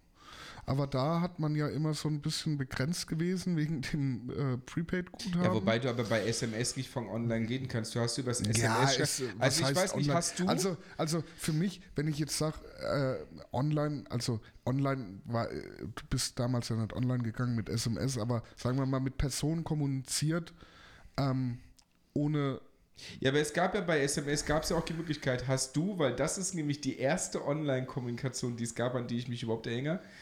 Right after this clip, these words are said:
Speaker 2: Früher hast du per S M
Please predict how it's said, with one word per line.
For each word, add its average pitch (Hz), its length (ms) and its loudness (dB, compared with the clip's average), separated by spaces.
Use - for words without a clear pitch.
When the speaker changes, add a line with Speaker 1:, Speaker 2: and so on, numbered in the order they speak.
Speaker 2:
Früher 185 600 2
hast 147 340 -2
du 175 400 -4
per 131 240 2
S 123 180 0
M 120 120 0